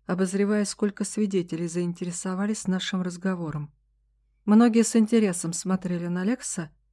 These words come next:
и только Георгий смотрел на Арса. «Заткнись, дебил!» зло зашипел тот, пнув не больно, но ощутимо Лекса.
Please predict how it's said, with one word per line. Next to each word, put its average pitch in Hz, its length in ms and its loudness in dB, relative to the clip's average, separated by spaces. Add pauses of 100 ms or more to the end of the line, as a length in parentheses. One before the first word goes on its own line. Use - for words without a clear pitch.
(400)
и 185 100 2
только 185 300 2
Георгий 185 600 -2 (240)
смотрел 190 540 0
на 196 140 2
Арса. 156 580 -6 (1000)
«Заткнись, 156 760 -2
дебил!» 170 580 -2 (280)
зло 175 280 0
зашипел 175 560 -2
тот, 220 280 -2 (180)
пнув 202 340 2
не 180 120 2
больно, 208 360 2
но 165 120 -4
ощутимо 175 600 -6
Лекса. 156 480 -10